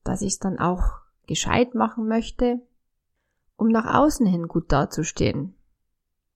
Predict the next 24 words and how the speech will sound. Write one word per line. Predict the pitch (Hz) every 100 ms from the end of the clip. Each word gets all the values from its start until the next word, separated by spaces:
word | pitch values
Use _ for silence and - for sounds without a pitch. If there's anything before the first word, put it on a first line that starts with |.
| _
aber | - 196 - -
auch | 214 220 -
um | - 208
vor | 208 208
sich | 208 202
selbst | 233 269 - -
zu | 175
bestehen, | 175 - - 170 175 185 - _ _ _ _
dem | 196
eigenen | - 190 220 226 196 180
harten | 180 202 220 190
inneren | 165 208 196 190
Kritiker, | 214 226 240 185 185 170 202 _ _ _ _ _ _ _ _ _ _
dieser | - 214 233
Stimme | - - 285 277
im | 185 175
eigenen | - 190 190 185
Kopf, | - 202 202
die | - 190
manchmal | 175 175 - 185 185
sehr | - 190 185 -
unerbittlich | - 185 170 - - - -
sein | 165 165
kann. | - 180 185